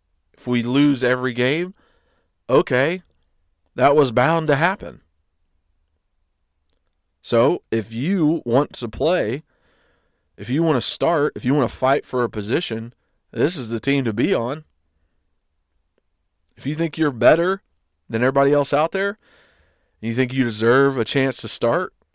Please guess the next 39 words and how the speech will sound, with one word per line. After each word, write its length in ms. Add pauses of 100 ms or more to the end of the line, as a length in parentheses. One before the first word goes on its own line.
(160)
this 240
is 160
the 80
team 220
to 100
be 180
on. 300 (880)
No 280
expectations, 1080 (200)
still 380
an 180
S 280
E 80
C 240
team. 400
You're 100
still 260
gonna 180
get 300 (400)
televised 800
games, 560 (520)
and 680 (1400)
it's 220
the 140
easiest 880 (240)
way 440
to 220
fight 300
for 120
a 40
position. 460
You 120
don't 100
have 140
to 100
compete 540
against 360
guys 400
that 160